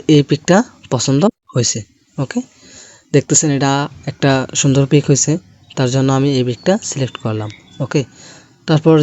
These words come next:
যখন আপনি যখন পিকচারটা সিলেক্ট করবেন তারপর দেখবেন যে চেঞ্জ পিকচার ডাউন, উপরে দেখবেন ডাউন, নিচে চেঞ্জ পিকচার। তো আপনি ডাউনে ক্লিক করে দেবেন। ডাউনে ক্লিক করে দেওয়ার পরে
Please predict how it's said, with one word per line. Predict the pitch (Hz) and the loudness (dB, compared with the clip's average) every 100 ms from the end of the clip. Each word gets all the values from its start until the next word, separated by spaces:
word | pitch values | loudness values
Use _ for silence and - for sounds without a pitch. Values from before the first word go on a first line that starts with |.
| 151 | 2
যখন | 147 165 | 2 2
আপনি | 156 160 | 2 2
যখন | 160 156 - | 0 0 -2
পিকচারটা | 156 - 160 156 | -2 -2 -2 0
সিলেক্ট | 151 147 - | 0 -2 0
করবেন | 160 143 170 - - - - _ | 0 2 0 -4 -18 -20 -20 _
তারপর | 151 - 147 143 | -4 0 2 2
দেখবেন | 135 147 143 | 4 4 4
যে | 165 - - - - | 2 0 -20 -20 0
চেঞ্জ | 160 180 - - | 4 4 2 -2
পিকচার | 151 - 202 247 - 131 | -2 2 2 2 -4 0
ডাউন, | 127 110 104 - - - - - - - - - 160 | 0 -2 -8 -16 -20 -20 -20 -20 -20 -20 -20 -8 -2
উপরে | - 156 | 2 2
দেখবেন | 156 170 147 | 4 4 4
ডাউন, | 160 220 196 135 | 4 2 2 -2
নিচে | - 185 247 - | 2 2 0 2
চেঞ্জ | 156 220 - - | 2 2 -2 -6
পিকচার। | 120 - 107 - _ - - _ - | -6 -6 -6 -10 _ -20 -20 _ -2
তো | 151 | 0
আপনি | 135 156 151 151 147 - _ _ _ - | 2 4 6 6 2 -4 _ _ _ -4
ডাউনে | 143 139 165 240 - - | 0 4 4 2 -4 -6
ক্লিক | 120 - | -6 -4
করে | 110 | -6
দেবেন। | 98 107 - _ _ - - _ _ _ _ - _ - - _ _ _ - - 147 | -6 -10 -16 _ _ -20 -20 _ _ _ _ -20 _ -20 -20 _ _ _ -20 -6 -2
ডাউনে | 139 151 151 | 2 2 2
ক্লিক | 156 147 | -2 -2
করে | 151 139 | 0 2
দেওয়ার | 143 135 | 2 0
পরে | 135 | -2